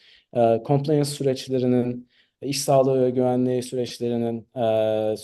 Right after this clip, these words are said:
yürütülmesi gibi şeylere, e, sorumlu olunca bu kadar, e, mevzuattan da sorumlu oluyorsunuz.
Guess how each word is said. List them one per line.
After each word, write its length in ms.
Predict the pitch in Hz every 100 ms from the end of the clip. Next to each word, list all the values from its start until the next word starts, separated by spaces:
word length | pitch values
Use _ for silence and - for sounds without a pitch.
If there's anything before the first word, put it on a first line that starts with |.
| -
yürütülmesi 600 | 131 131 131 131 127 120
gibi 180 | 127 123
şeylere, 600 | 120 127 123 120 113 110 - _ _ _ -
e, 360 | 113 110 107 -
sorumlu 420 | - 127 131 147
olunca 600 | 165 190 180 135 160 175 _ _ _ _ 156
bu 480 | 170 170 160 - - _ _ _ _
kadar, 540 | 147 135 123 131 - 123
e, 220 | 135 123
mevzuattan 760 | 127 151 143 147 143 139 147 175
da 60 |
sorumlu 400 | 185 135 120 113
oluyorsunuz. 840 | 107 101 98 - 127 143 139 -